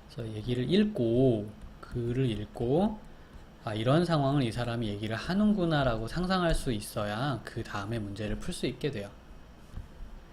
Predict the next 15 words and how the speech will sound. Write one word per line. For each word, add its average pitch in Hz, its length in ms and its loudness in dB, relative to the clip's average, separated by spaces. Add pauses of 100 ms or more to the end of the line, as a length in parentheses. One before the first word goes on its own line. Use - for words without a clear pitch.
(440)
이런 131 160 0
것들은 160 260 0
이제 131 100 0
경험이 127 420 4
좀 127 140 2
쌓이면 160 460 2
훨씬 160 280 0
나아집니다. 110 720 -2 (220)
음, 101 260 -6 (640)
많이 110 300 -4
상상해보고, 131 720 0
많이 107 260 -2
생각해보고, 117 760 -2
많이 107 320 -2
비교해보고, 110 680 -6